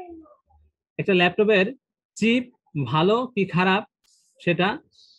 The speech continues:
আমরা কিভাবে বুঝতে পারি, যে চিপটা ঠিকমতো কাজ করতেছে কি কাজ করতেছে না। তো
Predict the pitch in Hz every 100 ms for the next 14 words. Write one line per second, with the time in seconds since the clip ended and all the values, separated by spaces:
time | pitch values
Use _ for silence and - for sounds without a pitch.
0 | - - - - _ _ _ 147 160 165
1 | 165 208 202 180 190 196 143 123 104 -
2 | _ _ _ _ _ - 143 165 - _
3 | _ - 170 170 208 277 - _ - 175
4 | 190 190 196 190 214 196 190 269 - 196
5 | 180 185 208 185 175 143 107 190 190 175
6 | _ _ _ - 381 427 _